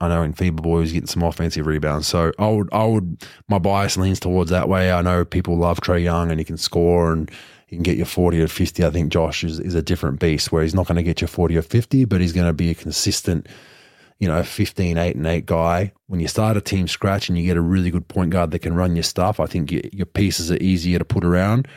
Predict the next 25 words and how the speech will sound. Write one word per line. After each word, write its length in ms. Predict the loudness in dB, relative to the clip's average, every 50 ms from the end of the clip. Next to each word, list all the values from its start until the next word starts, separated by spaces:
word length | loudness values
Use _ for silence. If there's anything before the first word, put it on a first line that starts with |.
| -20 -20 _ _
rather 300 | -2 0 2 2 2 0
than 160 | 0 0 0
getting 200 | 0 0 0 0
an 60 | 0 0
undersized 600 | 0 0 0 -2 -2 -2 0 0 0 0 -2 -2
guard 240 | 0 0 0 0 0
that 100 | -2 -4
now 400 | -4 -2 -2 -2 -2 -2 -4 -6
you 160 | -6 -2 -2
have 120 | -2 -2 -2
to 80 | -6
hide 340 | -6 -4 -2 0 2 2 0
at 60 | 0
the 80 | 0 -2
defensive 480 | -2 -2 -2 -2 -2 0 0 0 0 0
end. 240 | 2 2 2 2
Not 100 | 0 0
saying 460 | 0 0 0 2 2 2 2 0 -2 -4
Josh 240 | -2 -2 -2 0 0
is 80 | -2
a 60 | -2 0
great 240 | 0 2 0 0
defender 320 | 0 -2 -2 -2 0 0 0
yet, 320 | 2 2 2 2 2 -2 -4 -4
but 180 | -4 -4 -4